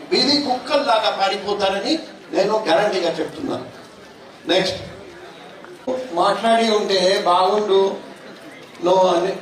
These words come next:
అప్పుడు మౌనంగా ఉండిపోవాలి, పో-, పోయాను. ఈ ఫీలింగ్ మీకు ఉందా? అప్పుడు మాట్లాడి ఉంటే బాగుండేది. నేను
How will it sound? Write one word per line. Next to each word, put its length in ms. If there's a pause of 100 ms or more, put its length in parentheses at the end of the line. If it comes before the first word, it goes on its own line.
అప్పుడు 320
మౌనంగా 680
ఉండిపోవాలి, 760 (340)
పో-, 280
పోయాను. 460 (840)
ఈ 240 (140)
ఫీలింగ్ 320
మీకు 260
ఉందా? 320 (840)
అప్పుడు 260
మాట్లాడి 540
ఉంటే 200
బాగుండేది. 480 (3250)
నేను 680